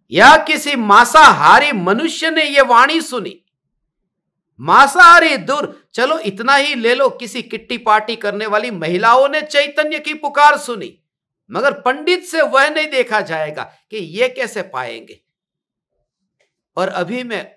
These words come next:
उन महिलाओं को मिलकर के आया, विषय के भोगों में पड़े हुए भी एक बात तो उनके हृदय में भी छूती है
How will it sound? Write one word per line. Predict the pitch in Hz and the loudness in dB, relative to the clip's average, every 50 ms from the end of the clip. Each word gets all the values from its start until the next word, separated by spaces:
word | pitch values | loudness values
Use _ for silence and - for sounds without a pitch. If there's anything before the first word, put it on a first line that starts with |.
| _ - | _ -10
उन | 208 208 | -10 -8
महिलाओं | 196 175 165 170 190 196 196 190 196 214 | -8 -8 -8 -8 -6 -4 -4 -4 -4 -4
को | 196 196 185 160 | -8 -10 -14 -14
मिलकर | 143 143 156 160 160 185 175 180 | -14 -14 -16 -16 -14 -14 -14 -14
के | 175 170 | -14 -16
आया, | - - 117 120 - 98 - _ _ _ _ _ _ _ _ _ _ _ _ _ _ _ _ _ _ _ _ _ _ _ _ _ _ _ _ _ _ _ _ - | -16 -16 -18 -18 -18 -20 -20 _ _ _ _ _ _ _ _ _ _ _ _ _ _ _ _ _ _ _ _ _ _ _ _ _ _ _ _ _ _ _ _ -8
विषय | 156 202 208 - 294 311 311 | -8 -8 -6 -6 -8 -8 -8
के | 302 277 226 | -4 -6 -6
भोगों | 160 151 175 208 240 269 277 262 | -6 -4 -6 -6 -4 -2 -4 -4
में | 262 233 196 - | -4 -6 -10 -8
पड़े | - 196 202 226 | -8 -8 -6 -6
हुए | 240 233 208 196 208 226 247 247 | -6 -6 -6 -6 -6 -6 -6 -8
भी | 180 185 151 151 _ - | -10 -12 -16 -16 _ -12
एक | 175 185 226 214 - 160 | -10 -10 -10 -10 -14 -16
बात | 139 160 156 185 196 196 - | -10 -8 -8 -8 -8 -10 -16
तो | 202 | -18
उनके | - - - 165 175 196 190 214 | -18 -16 -16 -16 -16 -14 -12 -12
हृदय | 180 135 147 151 - 185 202 | -12 -12 -12 -14 -12 -12 -12
में | 208 202 185 | -10 -12 -14
भी | 180 165 143 | -12 -14 -18
छूती | _ - - 156 160 _ 208 196 175 | _ -20 -20 -20 -20 _ -20 -20 -20
है | 175 _ _ | _ _ _